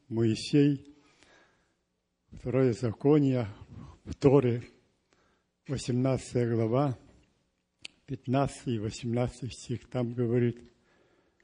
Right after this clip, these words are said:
«Моисей, и среди братьев наших выйдет пророк такой, как я, его слушайте».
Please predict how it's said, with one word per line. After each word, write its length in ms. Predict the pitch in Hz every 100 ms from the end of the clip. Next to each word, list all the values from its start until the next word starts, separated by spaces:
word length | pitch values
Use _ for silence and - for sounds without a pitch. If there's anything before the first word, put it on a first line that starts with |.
| _ _ _ _ _ _ _
«Моисей, 840 | 139 113 113 98 - 170 143 90 - _ _ _ _ _ -
и 100 | 131
среди 800 | - 131 120 113 139 147 101 - - _
братьев 580 | 117 110 135 113 123 101 - - - _ _ _ _ _ 113
наших 560 | 107 104 98 - 147 - _ _ _ _ _ _ _ _ _ _
выйдет 480 | 131 127 151 127 -
пророк 540 | 123 113 110 147 - -
такой, 340 | 113 143 135
как 340 | - 113 -
я, 380 | 107 113 117 139 - _ _ _ _ _ _
его 260 | 151 139 156
слушайте». 720 | - 120 - 113 98 -